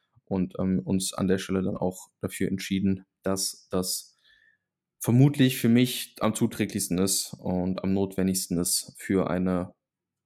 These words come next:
bestmögliche Bühnenform, die den Bodybuilding-Wertungskriterien auch bestmöglich entspricht.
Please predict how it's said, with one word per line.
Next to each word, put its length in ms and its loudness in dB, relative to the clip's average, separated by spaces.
bestmögliche 540 -2
Bühnenform, 680 0
die 320 0
den 240 0
Bodybuilding-Wertungskriterien 1300 -2
auch 260 -4
bestmöglich 460 -4
entspricht. 500 -4